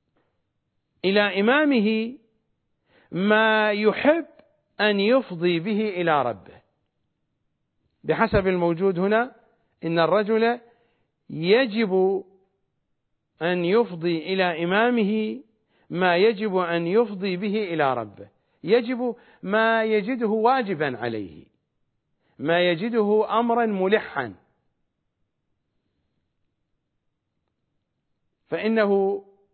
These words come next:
يريد أن يفضي إلى إمامه وما هو بقريب منه، الإمام بعيد عنه جغرافيا.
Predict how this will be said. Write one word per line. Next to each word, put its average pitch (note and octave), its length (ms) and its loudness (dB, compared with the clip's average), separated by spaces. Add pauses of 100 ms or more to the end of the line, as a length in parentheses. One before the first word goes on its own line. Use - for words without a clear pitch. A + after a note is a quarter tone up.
(840)
يريد G#3 400 2
أن F3+ 440 -2
يفضي G#3 540 -2
إلى A3 420 0
إمامه F#3+ 640 -2 (1500)
وما F#3+ 280 4
هو C4 220 2
بقريب G3+ 500 0
منه، G3 460 -2 (2500)
الإمام A3+ 840 2 (240)
بعيد F#3 500 2
عنه C#3+ 500 -2 (380)
جغرافيا. E3+ 720 0